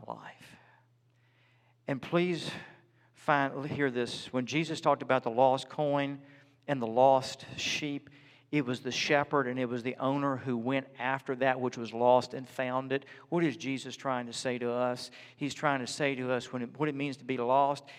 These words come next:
is, "I gotta come after you and I gotta find you." If I offend you when I'm about to say,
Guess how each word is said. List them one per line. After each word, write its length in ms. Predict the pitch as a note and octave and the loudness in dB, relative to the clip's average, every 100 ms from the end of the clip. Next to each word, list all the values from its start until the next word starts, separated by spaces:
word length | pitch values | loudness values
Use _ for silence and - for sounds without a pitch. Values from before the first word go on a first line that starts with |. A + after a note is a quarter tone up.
| - - | -18 -12
is, 160 | A2+ - | -10 -2
"I 160 | C#3 | -2
gotta 180 | D3+ A#2+ | 0 -2
come 260 | - C#3+ B2+ | -4 -6 -4
after 320 | B2+ B2+ - | -4 -4 -6
you 320 | A#2 B2+ B2+ A#2+ | -6 -6 -6 -8
and 120 | A2+ | -8
I 120 | A#2+ | -6
gotta 200 | A#2 A#2 | -4 -6
find 440 | - G#1+ A#1+ - | -6 -10 -10 -12
you." 160 | - - - _ _ _ _ _ _ _ _ _ _ _ _ _ _ _ _ _ - - - | -20 -20 -20 _ _ _ _ _ _ _ _ _ _ _ _ _ _ _ _ _ -20 -18 -12
If 140 | C#3 | 2
I 100 | C#3 | 2
offend 320 | C3+ - F3 F#3 | 2 0 0 0
you 100 | D#3+ | 2
when 160 | D#3+ | 2
I'm 120 | D3 | 2
about 320 | C3 C#3 D3 D3+ | 2 4 2 0
to 80 | |
say, 560 | D#3+ D#3+ C3+ C#3 C#3+ | -2 2 4 4 0